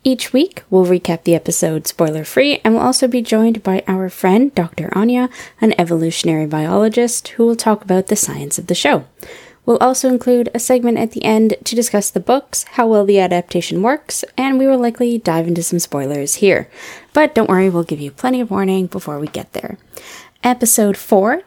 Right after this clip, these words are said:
was directed by Alice Troughton and written by Kate Brooke and Tom Farrelly. It's the halfway point of the season.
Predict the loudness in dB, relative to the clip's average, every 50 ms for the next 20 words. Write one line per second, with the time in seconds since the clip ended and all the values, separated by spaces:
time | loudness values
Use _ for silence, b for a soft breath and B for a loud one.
0 | _ 0 0 2 2 2 0 0 0 0 -2 -2 -2 -4 -4 -4 -2 0 0 0
1 | 0 0 -2 0 0 0 0 0 -2 -2 0 0 0 2 2 2 2 2 0 0
2 | 0 2 2 2 2 2 2 4 2 2 2 -2 -4 -6 -6 -2 -2 -2 -2 -2
3 | -2 -2 -2 -2 -2 -6 -8 -2 0 -2 -2 -2 -2 0 2 4 4 2 0 -2
4 | -4 -4 -4 -4 -4 -4 -4 -6 -6 -6 -8 -10 -14 _ B B B B B B
5 | B -2 -2 0 -2 -2 -4 -2 -2 -2 -2 0 2 2 2 2 2 0 0 0
6 | 0 -2 -4 -10 -12 -6 -2 0 0 0 -2 -2 -2 0 0 0 -2 -2 -2 -4
7 | -4 -4 -6 -10 -10 -12